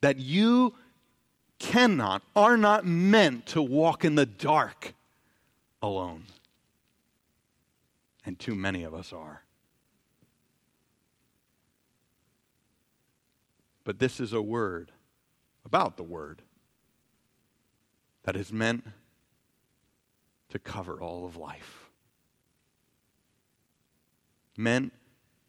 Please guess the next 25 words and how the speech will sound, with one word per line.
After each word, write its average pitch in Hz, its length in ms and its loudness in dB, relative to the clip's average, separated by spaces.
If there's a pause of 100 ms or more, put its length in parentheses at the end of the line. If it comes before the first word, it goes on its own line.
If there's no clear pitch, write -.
to 127 100 -6
cover 139 640 -4
all 120 560 -2
of 107 180 -8
life 92 680 -8
from 101 280 -8
our 92 140 -8
heads 123 600 -6 (400)
to 110 200 -6
our 98 120 -6
hearts 92 580 -10
and 98 120 -6
out 104 240 -6 (120)
through 131 540 -4 (240)
to 117 200 -6
our 101 140 -2
hands 95 520 -10
and 104 180 -8
every 113 340 -4 (120)
part 139 460 -4
of 104 140 -8
life. 90 760 -12 (2250)
Because 98 360 -10
this 117 440 -4
is 117 720 -6